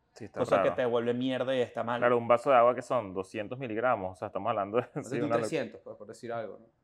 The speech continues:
Speaker 2: Sí, no, no, es una
Speaker 3: Una
Speaker 2: demencia.
Speaker 3: lata, pues,
Speaker 1: Sí,
Speaker 3: una
Speaker 1: no,
Speaker 3: lata
Speaker 1: no,
Speaker 3: de agua
Speaker 1: no,
Speaker 3: así.
Speaker 1: una locura, una
Speaker 3: Te,
Speaker 1: locura.
Speaker 3: es, obviamente es una demencia, sí, ya hay, hay gente que dice que son dos litros, ¿me entiendes? ¿Cómo te vas a tomar doscientos vasos de agua?
Speaker 1: Son, son
Speaker 3: Eso es lo
Speaker 1: como
Speaker 3: que
Speaker 1: sesenta litros de al, al día.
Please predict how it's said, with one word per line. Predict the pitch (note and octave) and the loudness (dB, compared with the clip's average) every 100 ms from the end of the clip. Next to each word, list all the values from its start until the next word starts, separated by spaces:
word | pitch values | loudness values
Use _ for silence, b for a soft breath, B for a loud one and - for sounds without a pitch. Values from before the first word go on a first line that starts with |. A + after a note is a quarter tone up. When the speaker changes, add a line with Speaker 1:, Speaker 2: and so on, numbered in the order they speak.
| _ | _
Speaker 2:
Sí, | - C3 | -10 -4
no, | D#3+ C#3+ | -2 -2
no, | |
es | A#2 A2+ | -4 -6
una | B2+ D3+ | -4 -2
Speaker 3:
Una | |
Speaker 2:
demencia. | C#3 D3 | 0 6
Speaker 3:
lata, | F3 E3+ - | 8 8 6
pues, | - C#3+ | -2 -4
Speaker 1:
Sí, | C#3+ | -2
Speaker 3:
una | D#3 | 2
Speaker 1:
no, | |
Speaker 3:
lata | - E3 | 2 4
Speaker 1:
no, | |
Speaker 3:
de | E3 | 6
agua | D#3+ E3 | 6 4
Speaker 1:
no, | |
Speaker 3:
así. | F3 F3+ | 0 -2
Speaker 1:
una | G2+ | -4
locura, | - F2 E2 | -6 -8 -8
una | E2+ | -4
Speaker 3:
Te, | C#3 | -4
Speaker 1:
locura. | C#3 C#3+ | -2 -2
Speaker 3:
es, | C3+ - | -4 -8
obviamente | D3 C#3+ E3 F3 | -4 -4 -2 -4
es | F3+ | -4
una | F#3+ | -4
demencia, | F3+ C#3 G#3 - G#2+ | -4 -4 -4 -6 -12
sí, | G2+ D#3 | -10 -6
ya | D3 D#3+ D#3+ | -2 -4 -2
hay, | E3 D#3 | -4 -4
hay | C#3+ | -8
gente | D3+ D#3 | -10 -10
que | F3 | -8
dice | D3+ E3+ | -8 -10
que | |
son | E3 C3+ | -12 -8
dos | C3+ D#3+ | -6 -6
litros, | F#3 F#3 A2+ | -8 -8 -10
¿me | |
entiendes? | D3 C3+ | -10 -12
¿Cómo | D#3+ | -14
te | G#3+ | -14
vas | A#3 | -14
a | A3+ | -12
tomar | A3+ G#3+ | -10 -10
doscientos | A3+ A#3 A3 A3 | -10 -10 -10 -10
vasos | A3 G#3+ | -12 -10
de | G#3 | -6
agua? | D3 G#2+ | -6 -6
Speaker 1:
Son, | G#2 | -10
son | - | -12
Speaker 3:
Eso | - | -4
es | D#3+ | 0
lo | C#3+ | 2
Speaker 1:
como | |
Speaker 3:
que | D#3 C3 | 2 0
Speaker 1:
sesenta | A#2+ A2+ C3+ | -2 0 0
litros | D3 D#3 C#3+ | 0 -2 -4
de | A2 | -2
al, | G#2 G#2 | -2 -4
al | G2+ | -6
día. | A#2+ C3 | -6 -8